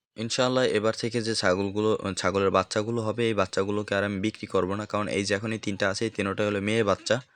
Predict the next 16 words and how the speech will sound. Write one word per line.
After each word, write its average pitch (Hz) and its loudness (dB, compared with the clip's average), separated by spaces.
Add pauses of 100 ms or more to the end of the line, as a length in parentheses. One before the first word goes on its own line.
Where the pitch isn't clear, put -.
(200)
এই 104 4
বাচ্চা 104 2
তিনটাকে 113 -4
আর 104 -2
বিক্রি 101 -6
করব 95 2
না, 101 -6
কারণ 104 -6
এই 101 -2
বাচ্চাগুলো 104 0
আমি 104 -2
রেখে 107 -4
দেবো 92 -2
আমি 98 -6
পালার 92 2
জন্য। 92 -2